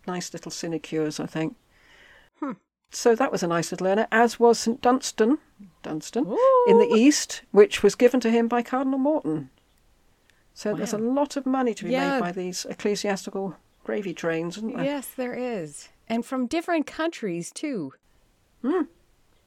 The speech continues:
Speaker 1: Yes, he's not an English
Speaker 2: No.
Speaker 1: person. He, um, he was granted English denizen,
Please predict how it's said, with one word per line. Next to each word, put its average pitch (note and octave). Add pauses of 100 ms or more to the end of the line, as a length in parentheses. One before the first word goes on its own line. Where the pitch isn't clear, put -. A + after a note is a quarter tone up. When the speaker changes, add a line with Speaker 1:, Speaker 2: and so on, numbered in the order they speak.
Speaker 1:
Yes, C4+
he's C4+
not B3
an A#3
English G#3+ (160)
Speaker 2:
No. D#4 (460)
Speaker 1:
person. - (100)
He, G#3 (260)
um, A3
he A#3+
was B3+
granted B3
English A#3
denizen, A#3+